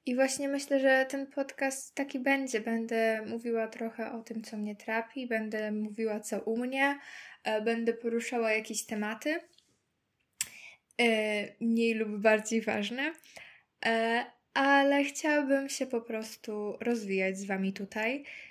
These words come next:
E, kiedyś w ogóle mi się wydawało, że żeby zacząć ten podcast, oczywiście kolejna wymówka, ale żeby zacząć podcast, e, to muszę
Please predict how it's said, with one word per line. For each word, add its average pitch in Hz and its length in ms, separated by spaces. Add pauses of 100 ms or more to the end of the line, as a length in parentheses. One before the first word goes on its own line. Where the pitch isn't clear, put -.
(180)
E, 214 180
kiedyś 254 340
w 247 40
ogóle 226 220
mi 226 80
się 226 140
wydawało, 208 560
że 202 420
żeby 202 220
zacząć 220 340
ten 233 200
podcast, 233 500
oczywiście 247 460
kolejna 262 400
wymówka, 240 560 (480)
ale 226 220
żeby 233 220
zacząć 240 360
podcast, 240 840
e, 214 480
to 226 220
muszę 214 760